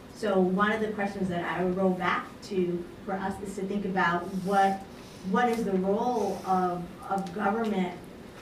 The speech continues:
in a real aggressive and kind of robust way of thinking or rethinking what policy looks like for placemaking. It's not just a housing question. There has to be a job consideration in that too. Um, and how, what do we have to say about public housing?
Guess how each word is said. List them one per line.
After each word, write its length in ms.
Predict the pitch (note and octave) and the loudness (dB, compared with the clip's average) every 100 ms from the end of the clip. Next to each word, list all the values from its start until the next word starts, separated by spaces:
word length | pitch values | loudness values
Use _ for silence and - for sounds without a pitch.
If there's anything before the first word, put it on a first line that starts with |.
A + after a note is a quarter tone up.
| - | -8
in 160 | A3 G#3 | -2 0
a 40 | |
real 440 | F#3+ F#3+ A3 A#3+ A#3 | 0 2 2 0 -2
aggressive 760 | F#3+ F#3+ F#3+ F#3+ - F#3+ F3+ | -2 0 2 0 -2 -2 0
and 160 | F3+ - | 0 -4
kind 160 | F3 F3 | -2 -2
of 120 | F3 | -2
robust 580 | F3 F3 F#3+ G3 - - | -4 2 2 2 -2 -6
way 480 | F3+ F3 E3+ E3+ F3 | -4 -2 -4 -4 -4
of 160 | F#3+ - | -4 -4
thinking 360 | G3 F#3+ F3+ | -2 0 -2
or 40 | F3 | 0
rethinking 600 | G3+ G3 F#3+ F#3+ F#3 F3+ | -2 -4 -6 -4 -4 0
what 260 | F#3 F#3 - - - - | 0 0 -4 -12 -16 -4
policy 440 | G3 F#3+ F#3+ F#3+ | 0 2 2 0
looks 240 | F3 F#3 F#3 | -2 -2 -4
like 160 | F3+ | -4
for 80 | F3+ | -6
placemaking. 640 | - F3+ - F3 F3 F3 | -4 -4 -2 -6 -6 -6
It's 120 | E3+ F#3 | -6 -4
not 240 | F#3 - | -6 -4
just 300 | G3+ G3 - | -4 -4 -4
a 40 | |
housing 400 | G3+ G3 G#3+ A3 | -8 -6 -6 -6
question. 680 | A3 - - - D4+ D#4 - - - - - | -6 -6 -8 -10 -10 -8 -10 -14 -16 -10 -6
There 100 | F#3 | -2
has 180 | G3 - | 0 0
to 100 | F3+ | 0
be 140 | F#3 F3 | 0 -2
a 60 | |
job 460 | F3 F#3 F3+ F#3+ G3 | -2 0 0 0 -2
consideration 760 | G#3 G3+ G3 G3 A3+ - G#3 | -6 -6 -4 -4 -4 -4 -6
in 160 | G3 G3 | -4 -4
that 260 | G3 G3 - | -4 -4 -6
too. 320 | G#3+ G#3+ B3 - - - - - | -6 -6 -6 -10 -14 -16 -16 -6
Um, 520 | F#3 F#3 F#3 F3+ F#3 G3+ | -2 0 2 0 -4 -4
and 120 | G#3+ | -4
how, 160 | - G#3+ | -2 0
what 120 | G#3+ | 2
do 80 | A3+ | 2
we 80 | |
have 120 | - G#3 | 2 -2
to 60 | |
say 80 | G#3 | -2
about 180 | F#3 - | -4 -2
public 260 | F#3 F3 - | -4 -6 -8
housing? 440 | A#3+ B3 F#3 | -8 -6 -6